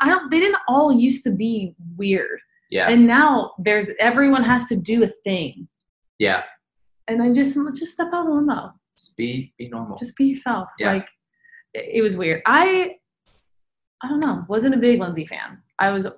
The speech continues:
Speaker 1: I, I just feel like the Catherine
Speaker 2: I kinda liked
Speaker 1: connection.
Speaker 2: her.
Speaker 1: Really?
Speaker 2: Yeah. She was on the list of, like, "Oh, I would, I would like her."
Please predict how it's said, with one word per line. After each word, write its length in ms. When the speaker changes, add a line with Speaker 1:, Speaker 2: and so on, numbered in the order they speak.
Speaker 1:
I, 200
I 80
just 200
feel 160
like 200
the 80
Catherine 440
Speaker 2:
I 60
kinda 160
liked 160
Speaker 1:
connection. 220
Speaker 2:
her. 160
Speaker 1:
Really? 420
Speaker 2:
Yeah. 380
She 160
was 140
on 140
the 80
list 260
of, 160
like, 280
"Oh, 80
I 80
would, 200
I 80
would 100
like 200
her." 80